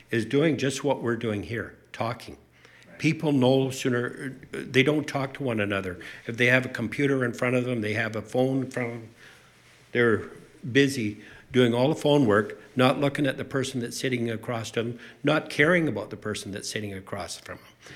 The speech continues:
Speaker 1: I think the reason I enjoy my work now more than I ever do, I really do care about the person that's buying. I care about the person that's selling. I don't wanna make a deal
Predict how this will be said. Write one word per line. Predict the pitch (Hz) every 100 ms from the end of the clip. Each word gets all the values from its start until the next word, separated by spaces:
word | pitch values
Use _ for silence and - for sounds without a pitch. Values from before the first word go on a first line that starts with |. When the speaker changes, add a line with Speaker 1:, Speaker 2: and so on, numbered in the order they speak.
| - - -
Speaker 1:
I | 127
think | 151 170
the | 143
reason | 123 127 127
I | 123 107
enjoy | 107 98 113 123
my | 120
work | 104 110 107 - - _ -
now | 101 123 127
more | 104 110 110
than | 107
I | 101
ever | 107 120
do, | 101 95 101 - -
I | 135
really | 147 165
do | 143 135
care | - 123
about | 113 107 113 -
the | 107 104 101
person | 101 117 107 120
that's | 107 104
buying. | 113 110 113 110
I |
care | 104 131 135
about | 117 120
the | -
person | 110 110 -
that's | 107 -
selling. | 113 107 110 - - - -
I | 139
don't | 156 156
wanna | 120 123
make | 117 107 107
a |
deal | 101 107 95 90